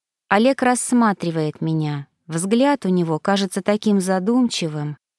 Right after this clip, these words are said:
Ведет пальцами по моей коже, не отпускает. Широкая ладонь накрывает мою грудь, массирует, словно пробует на тяжесть холмик, а я губы кусаю от того, как меня ведет.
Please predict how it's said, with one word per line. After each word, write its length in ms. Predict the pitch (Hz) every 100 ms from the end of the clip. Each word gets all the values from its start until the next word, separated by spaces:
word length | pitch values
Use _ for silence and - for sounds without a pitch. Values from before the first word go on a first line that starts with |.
| _ _ _ -
Ведет 400 | 180 196 214 -
пальцами 480 | 214 208 - 202 190
по 100 | 196
моей 380 | 196 196 202
коже, 480 | 196 233 233 190 160
не 160 | 175 202
отпускает. 880 | 214 226 220 - 202 180 156 139 - _ _ -
Широкая 640 | - 190 202 196 190 175
ладонь 580 | 175 180 180 233 240 190 170
накрывает 760 | 185 180 202 202 233 233 220
мою 300 | 208 214 214
грудь, 500 | 208 190 180 151 - _ _ -
массирует, 920 | 220 247 - - 220 170 156 143 - _ _ _ -
словно 500 | - 214 220 202 196
пробует 580 | - 277 269 180 170 190
на 160 | 196
тяжесть 500 | - 240 220 220 -
холмик, 640 | - 208 185 165 143 - _ _ _ _ -
а 100 | 180
я 240 | 175 185
губы 460 | 190 185 185 165 156
кусаю 500 | 175 175 170 165 156
от 240 | - 165
того, 380 | - 170 190 220
как 240 | - 160 175
меня 320 | 180 185 180
ведет. 600 | 185 180 170 151 139